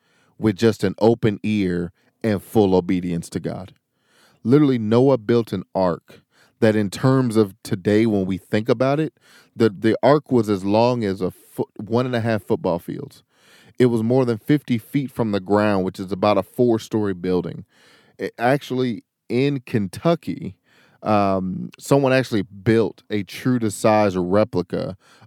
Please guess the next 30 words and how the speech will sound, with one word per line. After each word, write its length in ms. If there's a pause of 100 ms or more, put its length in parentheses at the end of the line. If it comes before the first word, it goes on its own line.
of 160
Noah's 340
Ark. 300
You 120
can 100
actually 320
go 400
there 460 (220)
<laughs> 220
and 220
see 480
this 340
thing. 480 (300)
I 100
encourage 400
you, 60
just 400
Google 420
Noah's 460
Ark 280
in 220
Kentucky, 720 (260)
and 160
you 140
will 120
see 320
this 260
true 680 (300)
life-size 920
replica 800